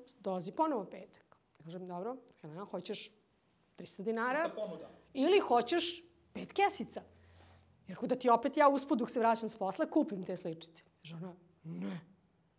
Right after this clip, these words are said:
Speaker 1: „Ti znaš koliko je to skupo? Ja sam dala trista dinara, dobila sam samo dve sličice koje mi trebaju. Ja više ne skupljam te sličice.”
Speaker 2: A to je vredna lekcija koju si,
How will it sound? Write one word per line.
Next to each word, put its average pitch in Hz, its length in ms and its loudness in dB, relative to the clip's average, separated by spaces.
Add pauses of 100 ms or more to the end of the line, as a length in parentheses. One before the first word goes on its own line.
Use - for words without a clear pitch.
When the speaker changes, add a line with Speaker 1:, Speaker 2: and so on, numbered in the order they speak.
(300)
Speaker 1:
„Ti 202 160 -10
znaš 240 240 -2
koliko 403 240 2
je 427 80 4
to 370 100 2
skupo? 339 680 4
Ja 185 80 -8
sam 247 180 -2
dala 269 220 4
trista 359 400 2
dinara, 269 420 6 (140)
dobila 254 200 4
sam 262 120 -4
samo 453 200 6
dve 466 280 8
sličice 370 300 2
koje 302 140 0
mi 254 120 0
trebaju. 180 340 0 (300)
Ja 208 140 0
više 190 220 -2
ne 196 120 0
skupljam 185 400 -6
te 170 100 -8
sličice.” - 440 -18 (240)
Speaker 2:
A 170 80 0
to 226 140 4
je 214 60 6
vredna 214 320 4
lekcija 226 460 2
koju 214 220 4
si, 190 160 -2